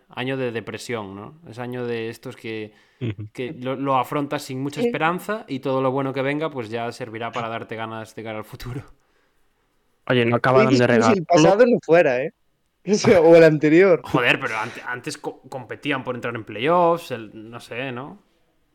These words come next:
Speaker 3: ¿Por entrar en playoffs?
Speaker 1: Sí, en, en play-in. Estos años, pues, a-, a-, estuvieron
Speaker 2: Sí,
Speaker 1: ahí,
Speaker 2: bueno, el
Speaker 1: ahí.
Speaker 2: año de Westbrook, por ejemplo.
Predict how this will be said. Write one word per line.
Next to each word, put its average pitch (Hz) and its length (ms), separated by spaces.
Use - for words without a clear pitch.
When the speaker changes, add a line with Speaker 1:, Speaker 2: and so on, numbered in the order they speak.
Speaker 3:
¿Por 156 140
entrar 160 320
en 339 100
playoffs? 214 680
Speaker 1:
Sí, 113 480
en, 117 180
en 117 180
play-in. 139 560
Estos 120 240
años, 135 280
pues, 120 200
a-, 110 360
a-, 107 40
estuvieron 120 400
Speaker 2:
Sí, 113 120
Speaker 1:
ahí, 120 60
Speaker 2:
bueno, 135 160
el 113 40
Speaker 1:
ahí. 123 80
Speaker 2:
año 139 100
de 110 60
Westbrook, 113 420
por 101 160
ejemplo. 113 360